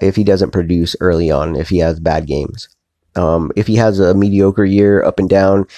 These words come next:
um, just enough to stay, uh, on as a starter, look for him to be released at the end of the year. Okay.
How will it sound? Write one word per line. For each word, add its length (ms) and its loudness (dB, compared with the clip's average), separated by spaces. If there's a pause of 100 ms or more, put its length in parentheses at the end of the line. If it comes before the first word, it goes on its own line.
(300)
um, 260 0
just 220 -2
enough 240 0
to 80 -2
stay, 380 2
uh, 100 2 (180)
on 300 0
as 120 -2
a 60 -6
starter, 560 0 (300)
look 280 0
for 120 -2
him 160 -2
to 60 -2
be 140 0
released 540 -4
at 140 -6
the 100 -2
end 100 -2
of 60 -4
the 80 -6
year. 260 -10 (840)
Okay. 300 -6